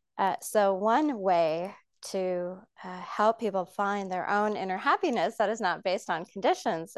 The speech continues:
is to make the conditions really <laughs> miserable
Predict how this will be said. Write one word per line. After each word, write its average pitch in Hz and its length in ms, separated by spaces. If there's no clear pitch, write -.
is 202 360
to 214 140
make 196 360
the 208 80
conditions 208 580
really 202 360
<laughs> - 800
miserable 220 680